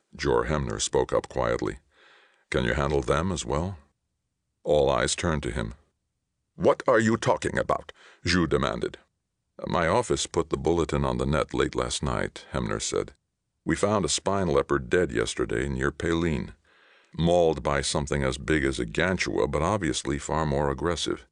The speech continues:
The leopard's foreleg spines, incidentally, were rigored into their extended defensive position."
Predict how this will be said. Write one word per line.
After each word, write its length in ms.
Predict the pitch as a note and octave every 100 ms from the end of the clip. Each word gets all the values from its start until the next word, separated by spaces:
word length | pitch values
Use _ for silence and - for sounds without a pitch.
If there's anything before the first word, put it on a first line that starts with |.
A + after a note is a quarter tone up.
| _ _ _ _ _
The 80 | -
leopard's 380 | C#2+ E2 D2 -
foreleg 560 | - F2 E2+ D#2 C#2
spines, 520 | - - E2 E2 D2 C#2+
incidentally, 640 | B1+ D2 C2 B1+ B1 C#2
were 240 | C2 B1+
rigored 480 | C2 D2+ D2 C#2+ D2+
into 240 | C#2 C#2
their 220 | A#1+ C2+ B1
extended 760 | - - - E2 D#2+ C2+ B1
defensive 600 | C#2+ - F2 E2+ - -
position." 540 | - B1 D#2 - -